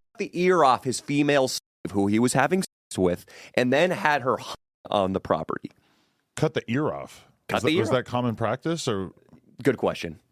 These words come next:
Speaker 1: Yeah,
Speaker 2: I'm
Speaker 1: I, I think he was just really influenced by Van Gogh.
Speaker 2: <laughs>
Speaker 1: No, he, he caught her eavesdropping. Eavesdropping on
Speaker 2: Oh,
Speaker 1: one of his
Speaker 2: one of
Speaker 1: business
Speaker 2: these
Speaker 1: conversations.
Speaker 2: things, like, they cut your hands off for stealing?
Speaker 1: Yeah, yeah. And,
Speaker 2: Damn.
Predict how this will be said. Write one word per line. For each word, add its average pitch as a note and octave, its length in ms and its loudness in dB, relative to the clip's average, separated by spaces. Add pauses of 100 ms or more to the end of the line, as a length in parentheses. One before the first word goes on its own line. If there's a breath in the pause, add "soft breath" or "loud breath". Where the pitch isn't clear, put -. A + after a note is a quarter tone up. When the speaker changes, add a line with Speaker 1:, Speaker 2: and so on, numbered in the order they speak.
(260)
Speaker 1:
Yeah, F2 140 -4
Speaker 2:
I'm E2 120 -6
Speaker 1:
I, - 160 -2
I - 80 -8
think B2+ 140 -4
he B2 60 -2
was F#2+ 100 -2
just E2+ 140 -6
really F2 220 0
influenced E2+ 380 -4
by F2 100 -2
Van E2+ 300 -6
Gogh. E2+ 380 -4
Speaker 2:
<laughs> - 360 -8
Speaker 1:
No, G#2 300 0
he, F#2+ 380 -2 (160)
he A#2+ 220 -2
caught C#3+ 300 2
her B2+ 220 0
eavesdropping. F#2+ 760 -2 (540)
Eavesdropping A#2+ 760 0
on F#2+ 80 0
Speaker 2:
Oh, - 20 -2
Speaker 1:
one G2+ 140 2
of G2 40 -2
his F2 120 -2
Speaker 2:
one D#2+ 140 -2
of F#2+ 80 -2
Speaker 1:
business F2+ 80 -2
Speaker 2:
these F2+ 100 -2
Speaker 1:
conversations. F2+ 260 -2
Speaker 2:
things, G2 180 -2
like, F#2 140 -4
they E2 80 -8
cut G2 180 -4
your E2+ 120 -8
hands F2 240 -4
off F2+ 120 -2
for E2+ 60 -14
stealing? F#2 440 -4 (260)
Speaker 1:
Yeah, G#3 360 0
yeah. C3 200 -4
And, B2+ 220 -2
Speaker 2:
Damn. D#2 180 -8